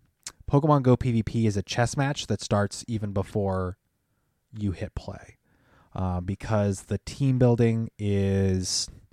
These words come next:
can be incredibly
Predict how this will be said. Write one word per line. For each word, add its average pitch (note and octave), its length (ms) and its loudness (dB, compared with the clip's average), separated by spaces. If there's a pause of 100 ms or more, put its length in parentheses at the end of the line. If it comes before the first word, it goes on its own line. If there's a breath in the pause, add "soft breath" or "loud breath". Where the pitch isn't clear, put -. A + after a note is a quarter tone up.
(800)
can A#2 120 -4
be G2 320 -2
incredibly A2 1700 0